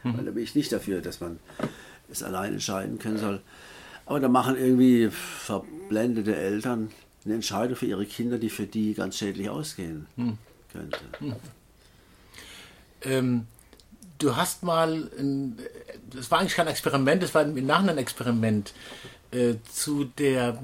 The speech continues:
Speaker 1: zum Bedürfnis der Leute nach körperlichem Erleben und, äh, nach digitalem Erleben. Du hast zwei Kurse gehabt, hast du mir erzählt.
Speaker 2: Ja, ja.
Speaker 1: Und diese beiden Kurse hatten etwa die gleiche Teilnehmendenzahl in ihren Grundanmeldungen.
Speaker 2: Ja.
Speaker 1: Große Teilnehmerzahl. Äh, der eine war live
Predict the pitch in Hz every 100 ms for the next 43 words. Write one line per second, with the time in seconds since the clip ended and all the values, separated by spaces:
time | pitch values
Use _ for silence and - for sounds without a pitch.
0 | 107 - 147 139 123 - 190 202 185 143
1 | 127 139 139 135 120 - 135 165 170 185
2 | 147 147 147 175 180 - 147 143 - -
3 | - 131 127 123 107 123 120 - 127 120
4 | 135 131 110 104 110 135 - 165 185 196
5 | 180 120 104 180 - 131 - 135 113 -
6 | - 185 113 92 - - - - - -
7 | - 156 156 180 160 160 160 156 160 180
8 | 180 165 170 170 156 - 151 143 135 156
9 | 165 160 - - 147 143 151 139 117 120
10 | 120 113 123 123 165 170 185 - 170 180
11 | 175 180 160 113 110 95 95 80 82 -
12 | - - 120 143 143 131 113 - 120 123
13 | 143 156 165 180 233 - - - - -
14 | - _ _ _ - 139 135 135 151 180
15 | 156 135 175 202 -